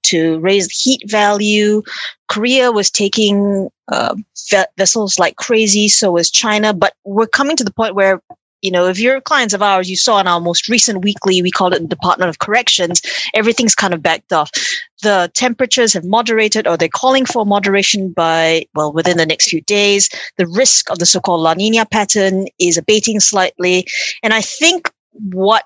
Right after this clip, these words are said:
is more important here is the market is looking at these, um, compressed netbacks out of the U S with these very high V L G C freight rates and thinking,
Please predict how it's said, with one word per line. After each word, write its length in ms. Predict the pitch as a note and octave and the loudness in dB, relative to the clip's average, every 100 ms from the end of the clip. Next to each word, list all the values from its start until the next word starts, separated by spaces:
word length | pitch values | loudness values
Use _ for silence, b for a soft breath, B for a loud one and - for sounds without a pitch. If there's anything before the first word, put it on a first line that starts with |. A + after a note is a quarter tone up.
| _ | _
is 180 | G3+ - | -4 2
more 180 | C4+ F4+ | 2 2
important 440 | C#4+ F#3+ F3+ F3 | 0 -2 -2 -4
here 180 | - E3 | 0 2
is 120 | E3+ | 2
the 80 | F#3 | 0
market 420 | F3 E3+ F3 - - | 0 0 0 -2 0
is 180 | - | 0
looking 420 | F3 G3 A#3 G#3+ - D#3 | 0 -2 0 -2 -2 -2
at 200 | E3+ - - F3 | -2 -2 -8 -2
these, 380 | E3+ E3 D#3+ B B B B B - | 0 2 0 B B B B B -6
um, 480 | D#3+ D#3 D#3 D3+ - | -2 -2 -4 -6 -6
compressed 840 | - G#3+ F#3+ - A#3 A3 - - - | -2 0 0 -2 0 2 2 0 -2
netbacks 720 | F3 G3+ G#3 F3+ D3+ - - D#3+ | -2 -2 -2 0 0 0 -2 0
out 60 | |
of 100 | E3+ | -4
the 80 | D#3+ | -4
U 240 | D#3+ E3+ | -4 2
S 260 | F#3 F3 - | 2 2 0
with 100 | C#3+ | -4
these 160 | D#3+ D3 | -6 0
very 160 | F3 F3+ | 0 0
high 300 | - G3 F3 | 0 0 0
V 180 | E3+ | 0
L 100 | E3 | 0
G 140 | D#3+ E3+ | 0 0
C 160 | - | 0
freight 240 | - C#4 - | 2 0 2
rates 240 | F#3 F3 | 2 2
and 160 | E3 D#3+ | 0 -2
thinking, 460 | - F#3+ F#3+ F3+ | -2 -2 0 -2